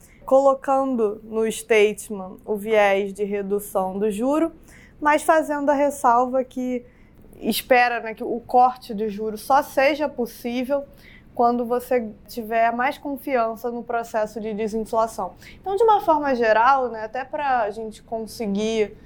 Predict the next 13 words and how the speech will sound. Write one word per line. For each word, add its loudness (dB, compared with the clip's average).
colocar 2
todos -4
os -8
bancos -6
centrais, 0
é, 0
juntos, -2
eles 0
estão 2
numa -2
página 2
bem -2
parecida 0